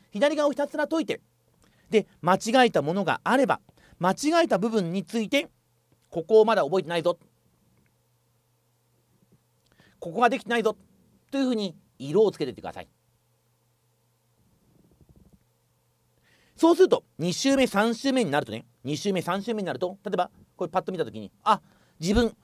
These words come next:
こことここを覚えてないんだな。よし、じゃあもう一回これインプットし直そうと。で、その上で、左側のページを見て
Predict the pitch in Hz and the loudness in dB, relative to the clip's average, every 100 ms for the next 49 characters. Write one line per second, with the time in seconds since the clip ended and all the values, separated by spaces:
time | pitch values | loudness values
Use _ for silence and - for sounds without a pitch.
0 | _ _ - 220 - 285 269 208 208 - | _ _ -4 -4 -2 0 0 0 -4 0
1 | 262 247 190 185 240 - 156 143 120 151 | 4 6 4 4 2 2 -4 -6 -8 -10
2 | _ _ _ _ _ _ _ - 233 - | _ _ _ _ _ _ _ -6 -4 -2
3 | 180 202 208 190 175 196 170 156 131 131 | -2 -2 -2 -2 -4 -6 -8 -10 -10 -10
4 | 123 - - _ _ _ _ _ _ _ | -10 -12 -16 _ _ _ _ _ _ _
5 | _ _ _ _ _ - 247 320 294 - | _ _ _ _ _ -6 -2 0 0 0
6 | _ _ _ _ 202 208 185 180 175 170 | _ _ _ _ 2 2 2 0 0 2
7 | 160 175 156 | 2 2 0